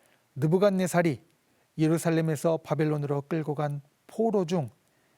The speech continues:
남아있는 장로들과 제사장들과 선지자들과 모든 백성에게 보냈는데 라고 말씀합니다.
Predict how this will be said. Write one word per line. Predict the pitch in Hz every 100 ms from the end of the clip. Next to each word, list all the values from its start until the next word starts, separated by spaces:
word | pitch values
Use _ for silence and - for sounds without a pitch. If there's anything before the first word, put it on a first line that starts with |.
| -
남아있는 | 139 139 139 131 127
장로들과 | 156 165 165 160 156 165 156
제사장들과 | - 156 156 151 143 139 135 143
선지자들과 | 139 214 208 185 170 165 156 170 170 -
모든 | 143 160 196 165
백성에게 | 143 - - 156 143 165 202 - _ _ _ _
보냈는데 | - 139 175 170 143 135 160 131 110 104 _ _ _ _ _ _ _ _ _
라고 | - 160
말씀합니다. | 165 156 - 180 156 123